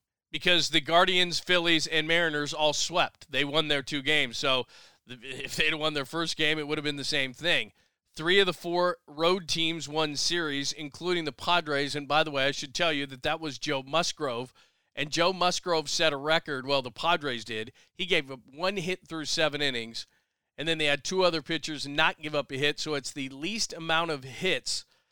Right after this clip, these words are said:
that a team has given up in a winner-take-all series in Major League history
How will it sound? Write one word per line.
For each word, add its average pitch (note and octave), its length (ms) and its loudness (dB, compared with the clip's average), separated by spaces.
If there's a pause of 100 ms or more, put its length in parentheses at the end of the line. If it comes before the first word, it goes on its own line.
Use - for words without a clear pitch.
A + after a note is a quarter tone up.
(220)
that C#3+ 100 -2
a B2+ 40 -10
team F#3 280 -2
has E3 140 -4
given D#3+ 240 0
up D3+ 200 -2
in D3 140 -6
a B2+ 320 0 (120)
winner-take-all D#3 760 -2
series C#3 520 -6
in C#3+ 260 -6
Major D3+ 400 -4
League C#3 300 -6
history B2+ 560 -6